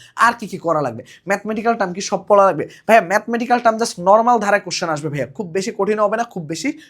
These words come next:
সহজও হবে না, বাস just নরমাল ধারায় প্রশ্ন। দুই একটা প্রশ্ন ট্রিকি প্রশ্ন করে, ওদের যত ট্রিকি কোশ্চেন, যত ট্রিকি জিনিস,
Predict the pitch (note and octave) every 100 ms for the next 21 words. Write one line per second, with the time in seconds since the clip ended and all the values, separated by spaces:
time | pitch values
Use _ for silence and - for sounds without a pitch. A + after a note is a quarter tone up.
0 | - A#3 G#3 F#3 F3 C#3 B2 - - A#3
1 | E3+ - - F#3+ A3 A3+ A3+ G3+ F#3+ F#3
2 | C#3+ - C3+ _ _ E3 D#3+ A#3+ A#3+ -
3 | B3+ A#3+ A#3+ A#3+ - D4+ C4+ G#3 F3 F#3
4 | C#3+ B2+ F#3 G#3+ C4 E3 A#3+ D#4+ D#4+ C4
5 | A#3+ A#3+ A#3+ - C4 C4 _ - C#3+ B3
6 | C4 E4+ D#4+ C4 C#4 A#3 A#3+ C4+